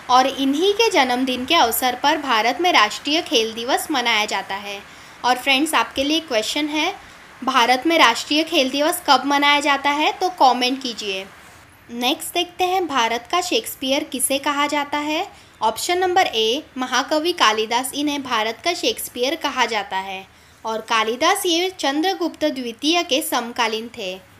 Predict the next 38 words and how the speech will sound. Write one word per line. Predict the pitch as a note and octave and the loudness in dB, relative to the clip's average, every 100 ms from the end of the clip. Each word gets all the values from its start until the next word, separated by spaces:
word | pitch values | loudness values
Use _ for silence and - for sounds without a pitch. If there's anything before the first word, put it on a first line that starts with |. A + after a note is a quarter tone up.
| _ _ _ _ _ _ _ _ _ _ _ - | _ _ _ _ _ _ _ _ _ _ _ -8
बंगाल | A#3+ A#3 A#3+ D#4 | -4 -2 2 2
केसरी | F4 G#4 G4+ G#4 G#4 | 2 -2 0 0 0
इस | G#4 | 0
नाम | E4+ A#3+ B3 | -2 -4 -4
से | F4 | -6
किसे | E4 C#4+ D4 D#4 | -4 -2 0 0
जाना | D#4+ D#4 D#4 | 0 0 0
जाता | D#4 D#4 | -2 -2
है? | D4+ D#4+ G4+ | -4 -2 -4
तो | F#4+ - | -4 -4
आशुतोष | - A3 A3 D4+ D#4 F#4 F#4+ D#4 | 0 -2 -2 -4 -2 -2 -2 -4
मुखर्जी, | B3 C4+ B3+ C4+ | -4 -4 -4 -4
इन्हें | C#4 C#4 C#4+ C#4+ | -4 -4 -4 -4
बंगाल | A3+ A3 A3 C#4+ F4 | -4 -4 -2 -2 0
केसरी | F#4+ F4+ F#4+ F#4+ | -4 -2 -2 -2
नाम | D#4+ D#4 | -2 -4
से | - E4+ | -6 -4
जाना | D#4+ A3 G3+ G3+ | 0 -2 -2 -6
जाता | F#3+ F#3+ F#3 | -8 -6 -8
है। | F#3+ F#3+ - | -8 -14 -10
ऑप्शन | G#3 - E4 E4+ | -10 -6 -4 -4
नंबर | C#4 A3+ A3+ | -4 -4 -6
बी | - A#3 C#4+ | -8 -8 -4
राइट | A3+ G3+ C4 | -2 -4 -4
होगा। | D#4+ D4+ D#4 F#4 - _ _ _ _ | -4 -2 -4 -4 -14 _ _ _ _
अब | A3+ A#3+ | -6 -4
नेक्स्ट | B3 A#3+ - - | -2 -2 -4 -4
देखते | F4+ F4+ F4 | -4 -2 -2
हैं, | F#4 A4 - - - _ _ A#3+ | -2 -4 -10 -20 -20 _ _ -6
बिहार | C4 C4 D4 E4+ | -2 2 2 2
केसरी | F#4+ F#4 F#4 G4 | -2 -4 -2 -2
इस | F4 G4 | -2 -2
नाम | F#4 C4 C4+ | -2 -2 -2
से | F4 | -4
किसे | F4+ C#4 C4+ C4+ | -4 -4 0 0
जाना | D4+ D4 D#4 | 0 0 0
जाता | D#4 D4+ D4+ | 0 -2 -2
है? | D#4 D#4+ | -4 -4